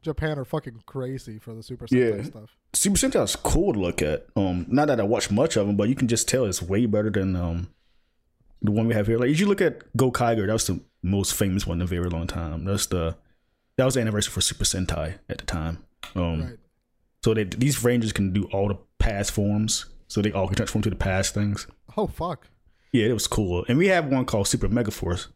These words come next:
Speaker 2: That was Gokaiger's American adaptation.
Speaker 1: Right.
Speaker 2: Nothing alike. The Gokaiger was like a space adventure, collecting these key-, Power Ranger keys to get those forms.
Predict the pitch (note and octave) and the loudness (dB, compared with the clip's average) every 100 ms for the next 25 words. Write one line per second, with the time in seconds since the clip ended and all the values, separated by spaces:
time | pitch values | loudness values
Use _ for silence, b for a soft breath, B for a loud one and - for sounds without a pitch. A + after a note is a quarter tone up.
0 | _ A#2+ A#2 A2 G#2+ - A2 G2+ G2 G2+ | _ 0 0 2 0 0 0 0 0 0
1 | G2 F#2+ F2+ F2 - E2+ - b b D#3 | 0 0 -2 -2 -2 -4 -6 b b -14
2 | C#3 A2+ - C3 A#2+ G#2+ F#2 D#2+ D2+ - | -12 -4 2 2 2 0 0 -2 -4 -8
3 | _ _ _ A2 A2 G#2+ G#2+ - C3 - | _ _ _ 2 2 2 0 0 0 2
4 | C#3 C3+ A2 G2 - - G#2 - F2+ F2 | 2 2 0 -2 0 0 0 -2 -2 -2
5 | F2 D#2+ F#2 A2 G2 G#2 F#2+ G2 - - | -2 -4 -2 0 0 -2 -2 -2 -2 -2
6 | - G2+ F#2 F#2 G2+ - F2+ F2+ G2 F2+ | 0 0 0 -2 -4 -4 -2 -4 -4 -4
7 | F2+ F#2 G2+ F#2 E2+ - | -2 -2 -2 -4 -4 -4